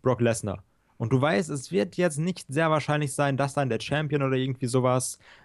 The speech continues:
nochmal bei Roadblock oder was auch immer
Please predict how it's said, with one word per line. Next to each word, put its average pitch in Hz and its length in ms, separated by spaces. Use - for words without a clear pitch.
nochmal 120 760
bei 131 200
Roadblock 117 540
oder 107 120
was 113 140
auch 113 140
immer 117 380